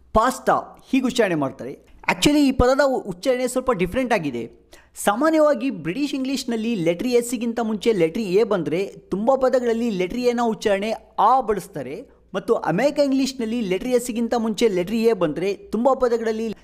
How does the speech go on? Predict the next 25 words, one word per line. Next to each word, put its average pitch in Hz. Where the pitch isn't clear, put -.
ಲೆಟರ್ 185
ಎ 254
ನ 226
ಉಚ್ಚಾರಣೆ 208
ಆ 226
ಬರುತ್ತೆ. 151
For 240
example, 208
ಎಫ್ 170
ಎ 262
ಎಸ್ -
ಟಿ 240
ಅನ್ನು 170
ಬ್ರಿಟಿಷ್ 185
ಇಂಗ್ಲಿಷ್‌ನಲ್ಲಿ 247
ಫಾಸ್ಟ್ 240
ಅಂತ 226
ಉಚ್ಚಾರಣೆ 185
ಮಾಡ್ತಾರೆ, 143
ಅಮೆರಿಕ 240
ಇಂಗ್ಲಿಷ್‌ನಲ್ಲಿ 254
ಫ್ಯಾಸ್ಟ್ 247
ಅಂತ 226
ಉಚ್ಚಾರಣೆ 165
ಮಾಡ್ತಾರೆ. 123